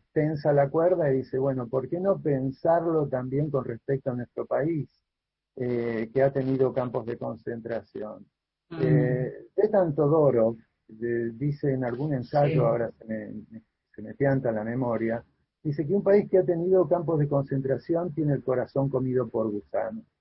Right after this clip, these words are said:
Speaker 1: Yo creo que nuestro país todavía está pagando las consecuencias de la dictadura cívico-militar.
Speaker 2: Sí,
Speaker 1: Y
Speaker 2: sí,
Speaker 1: digo
Speaker 2: yo
Speaker 1: cívico.
Speaker 2: pienso, pienso lo mismo, sí.
Speaker 1: Cívico
Speaker 2: Mm.
Speaker 1: con, digo cívico con mucho énfasis, ¿eh?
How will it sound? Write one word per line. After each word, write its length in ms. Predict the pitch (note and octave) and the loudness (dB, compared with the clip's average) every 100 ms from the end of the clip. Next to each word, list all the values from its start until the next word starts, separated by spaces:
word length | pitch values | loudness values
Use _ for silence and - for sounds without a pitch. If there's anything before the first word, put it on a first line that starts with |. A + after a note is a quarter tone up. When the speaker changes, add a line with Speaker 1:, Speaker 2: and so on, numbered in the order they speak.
| _ _ _ _ - | _ _ _ _ -4
Speaker 1:
Yo 140 | B3+ | 0
creo 180 | B3 B3 | 2 4
que 120 | F3+ | 4
nuestro 280 | E3 D3 D3+ | 2 2 2
país 360 | D3 D3 F#3 - | 4 4 4 2
todavía 600 | E3+ C#3+ C3+ G3+ G#3 C#3+ | 4 6 6 6 8 6
está 360 | A#2 D#3+ D3+ | 4 4 4
pagando 480 | C#3+ C3+ C#3+ D3+ D3 | 4 4 4 4 2
las 180 | C#3 A2 | 2 0
consecuencias 720 | C3 A#2+ B2 C3 C#3+ D3 D3 A#2+ | -4 -4 -2 0 0 0 0 0
de 100 | A#2 | 0
la 580 | A2+ A2+ A2+ G#2+ G#2+ A2+ | 0 0 -2 -4 -8 -6
dictadura 540 | A#2+ - A#2+ B2+ B2+ A2 | -8 0 0 2 0 0
cívico-militar. 1000 | - A#2+ A#2+ - A2+ A2 G#2+ A2 A2+ - | -2 -4 -4 -4 -2 -2 -4 0 2 2
Speaker 2:
Sí, 60 | G#2+ | 0
Speaker 1:
Y 40 | |
Speaker 2:
sí, 100 | A#2 | 0
Speaker 1:
digo 120 | G3 | 2
Speaker 2:
yo 120 | F#3+ G3 | 2 4
Speaker 1:
cívico. 40 | |
Speaker 2:
pienso, 560 | F#3+ F#3 - F3+ E3+ - | 4 4 2 -2 -2 0
pienso 300 | G3+ F#3+ F#3 | 0 2 2
lo 80 | |
mismo, 360 | F#3 F#3+ F3+ E3+ - | 4 6 4 0 0
sí. 280 | G3+ F#3+ - | 2 2 2
Speaker 1:
Cívico 400 | F#3+ G#3 G3 F3+ D3 | 4 6 6 6 6
Speaker 2:
Mm. 40 | |
Speaker 1:
con, 340 | C3+ C3 C#3+ | 4 2 0
digo 240 | D3 E3+ D#3+ | 2 2 2
cívico 480 | - G3 F#3 D#3 C#3+ | 2 2 4 2 2
con 240 | B2+ C3 | 2 2
mucho 520 | D3+ F3 F#3 E3 D3 - | 0 0 2 4 4 2
énfasis, 680 | D#3+ C3+ A#2 A2+ G#2+ - G2+ - | 2 2 2 -2 -2 -6 -12 -6
¿eh? 180 | C3 | -4